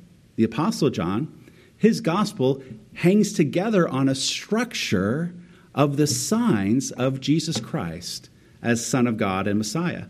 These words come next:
Where did he perform his first sign? At a wedding in Cana of Galilee. If men say signs of God's own choosing are insufficient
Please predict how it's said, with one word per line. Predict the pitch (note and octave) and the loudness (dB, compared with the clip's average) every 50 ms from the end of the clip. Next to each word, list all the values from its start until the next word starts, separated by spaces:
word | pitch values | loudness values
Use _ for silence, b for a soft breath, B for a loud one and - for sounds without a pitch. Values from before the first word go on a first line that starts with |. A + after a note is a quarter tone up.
| B B B B B B _ | B B B B B B _
Where | A2+ B2+ D3 | 4 4 4
did | D3 D3+ C#3+ | 4 2 -2
he | D3 | -2
perform | C#3+ - C#3 A#2 - - B2+ C3 B2+ A#2+ | 0 0 -2 0 0 -2 0 0 0 0
his | A#2+ A#2 - | 0 -2 -4
first | - - B2 B2 A#2 - - | -4 -2 -2 -2 -2 -2 -4
sign? | - F#3+ G#3 - - D#2+ D2+ - - - b b b b b b b b b b b b b - | -2 -2 -2 -4 -4 -6 -8 -10 -14 -20 b b b b b b b b b b b b b -6
At | - G#2 A2 | -4 0 2
a | B2+ C#3+ D3 | 2 2 2
wedding | C#3 C#3+ F3 F#3+ G3+ F3+ A#2 F2 D#2+ - - F#2+ - - - - - - - - - | 0 -2 -4 -4 -2 -2 -2 -2 -4 -6 -8 -12 -16 -20 -20 -20 -20 -20 -20 -12 -2
in | - A#2 A2 G#2+ | 2 2 2 2
Cana | G#2+ - - E3+ F#3 E3+ F#2 D2+ B2+ G2 A2 - | 0 0 0 2 2 2 2 0 -4 -10 -10 -8
of | A2 G#2+ - | -8 -6 -4
Galilee. | - G2 G2 G#2 G#2 A#2 B2+ F3+ A3+ F3+ - - - - - - _ _ B B B B B B B B B B B B B B B B B B - - _ - _ _ _ _ _ _ _ - - - - - - - - - - - | -2 -2 0 0 0 0 -2 -2 -4 -6 -6 -10 -14 -20 -20 -20 _ _ B B B B B B B B B B B B B B B B B B -20 -20 _ -20 _ _ _ _ _ _ _ -20 -20 -20 -20 -20 -20 -20 -20 -2 0 2
If | D3 - - | 2 4 6
men | E3 G#3+ D4 E4 E4+ | 6 6 6 6 4
say | - - - G3 F3+ F3 | 2 2 2 4 4 4
signs | F3 - - - F3+ E3+ F#3 G#3 A3 A3+ A#3 A#3+ A#3 A3+ A3+ | 4 0 -2 -2 0 0 2 4 4 4 6 6 6 6 4
of | - - D3+ C#3 C3 | 2 -2 -4 -2 -2
God's | C3 D3+ D#3 F3 F#3 F3+ D#3+ F3 | 0 2 2 4 4 4 4 6
own | E3 D#3 D#3 | 6 6 6
choosing | D#3 - - G3 G#3 F3+ - F#2+ F2+ G2+ A2+ - - | 4 2 2 2 2 2 2 2 2 0 0 0 -2
are | C3+ C3 C3 B2+ | 0 0 0 2
insufficient | C#3+ D#3+ G#3 B3 A#3+ - A3+ A#3 - - A#3+ A3+ - - - - - - | 4 4 6 6 4 2 -2 -4 -2 0 -2 -2 -2 -4 -8 -8 -12 -16